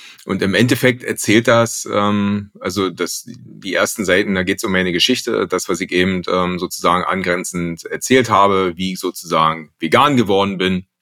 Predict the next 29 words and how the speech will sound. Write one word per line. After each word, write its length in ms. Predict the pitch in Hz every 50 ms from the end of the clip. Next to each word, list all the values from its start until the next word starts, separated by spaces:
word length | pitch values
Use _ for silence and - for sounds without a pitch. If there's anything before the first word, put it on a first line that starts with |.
| _ _ _ -
aus 180 | 110 98 -
welchen 240 | 87 90 87 98 95
Gründen, 480 | 87 87 107 113 113 101 95 95 92 - - - - - - - _
wie 120 | - 95
die 140 | 92 98 92
ersten 760 | 90 92 90 - - - 92 90 87 87 87 90 92 98 98 92
Schritte 320 | - - - 113 113 123
irgendwie 360 | 101 95 95 101 101 104 90
waren. 300 | 90 90 92 95 98 92 - - - - - - _ _ _ _ -
Es 300 | 95 101 - - 120 117
richtet 400 | 117 135 - - - 156 120 -
sich, 520 | 160 156 160 156 - - - - - - _ -
sag 440 | - - - - 110 101 104 113 120
ich 40 | 120
mal, 600 | 117 110 107 110 110 110 113 113 117 117 120 - _ _ _ _ _
vielleicht 500 | - - - - - 95 90 95 - -
vordergründig 560 | - 117 147 156 - 117 135 131 131 123 123
würde 120 | 127 123
ich 40 | 120
jetzt 120 | 120 101 120
erstmal 260 | 110 107 - 113 101
sagen, 200 | 107 104 110 107
an 100 | 101 95
Menschen, 360 | 95 104 117 - - 113 98
die 280 | 90 87 87 87 - 104
ähnliche 300 | 135 170 190 - - -
Probleme 420 | - - 110 120 127 135 131 110
haben, 340 | 113 120 135 143 139 139 -
also 340 | - 90 92 90 87 85